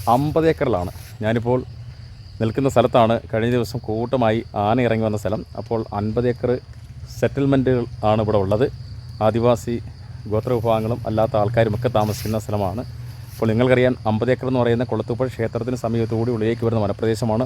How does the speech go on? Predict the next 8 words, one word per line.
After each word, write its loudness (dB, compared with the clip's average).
നിബിഡ 2
വനപ്രദേശമാണ്. 2
കുളത്തൂപ്പുഴ 2
റേഞ്ചിലെ 2
ഏറ്റവും -2
പ്രധാനപ്പെട്ട -2
ഒരു -2
വനപ്രദേശമാണ്. -4